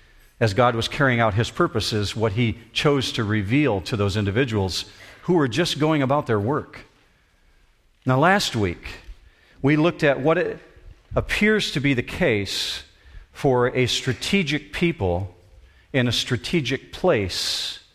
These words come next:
in a strategic time, meaning his church, to be available for God to interrupt and to use us.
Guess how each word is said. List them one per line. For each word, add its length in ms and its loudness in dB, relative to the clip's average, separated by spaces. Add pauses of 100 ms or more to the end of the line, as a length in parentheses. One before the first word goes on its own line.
(500)
in 100 2
a 60 0
strategic 680 -4
time, 680 0
meaning 320 0
his 180 0
church, 720 -2 (920)
to 200 0
be 280 2
available 760 2
for 180 -6
God 400 2
to 160 -4
interrupt 840 -2
and 220 0
to 100 0
use 400 0
us. 560 -4